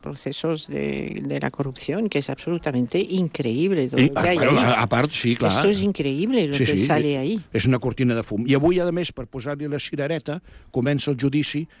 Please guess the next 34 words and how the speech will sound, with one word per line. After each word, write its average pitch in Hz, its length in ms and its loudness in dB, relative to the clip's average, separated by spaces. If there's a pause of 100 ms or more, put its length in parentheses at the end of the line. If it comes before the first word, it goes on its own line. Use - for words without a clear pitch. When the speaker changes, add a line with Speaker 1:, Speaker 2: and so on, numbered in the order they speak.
(120)
Speaker 2:
a - 80 -4
un 127 180 4
etarra 127 380 0
ex-, - 180 -14
extraditat. 104 880 -10
Speaker 1:
Ah, 202 160 -6
sí. 165 280 -8 (440)
Speaker 2:
Que 135 120 0
es - 80 -4
va 131 80 4
escapar 123 260 0
d'Espanya 143 460 0
per 139 160 -2
un 139 160 2
error, 127 520 0 (500)
un 123 600 -12
error 123 680 -6
judicial, 127 800 0 (320)
<laughs> - 320 -10
i 139 160 -2
l'etarra 131 420 -2
va 139 140 0
abandonar 127 400 0
Espanya, 135 560 0
Speaker 1:
Mm. - 560 -10 (400)
Speaker 2:
però 113 240 2
el 117 240 -6
va 113 80 -2
enganxar 110 320 -4
la 101 100 -2
policia 101 340 -4
Speaker 1:
Sí. 160 240 0
Speaker 2:
francesa. 85 360 -10
Speaker 1:
Mm. 104 320 -6